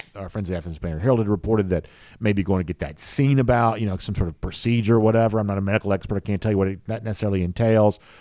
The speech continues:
But this was a guy who had had a lot of success during spring practice for Georgia, really generated a lot of buzz.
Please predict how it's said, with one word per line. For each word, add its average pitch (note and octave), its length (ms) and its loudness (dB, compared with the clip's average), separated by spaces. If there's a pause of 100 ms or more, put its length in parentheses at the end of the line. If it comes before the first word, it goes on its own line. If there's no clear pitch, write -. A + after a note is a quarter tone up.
(180)
But G#2 160 0
this C3+ 160 2
was A2+ 160 2
a G2+ 60 0
guy G2+ 760 2 (300)
who B2+ 140 2
had A2 100 2
had G#2+ 140 2
a G2+ 40 0
lot G2+ 240 2
of F#2 80 -2
success G#2+ 920 2
during G2 260 2
spring D#3+ 520 0
practice E2+ 540 -2
for - 160 -8
Georgia, E2+ 440 -4
really C3 160 -2
generated G2+ 360 -2
a E2 40 -4
lot E2+ 160 -2
of D2 120 -8
buzz. F2 600 2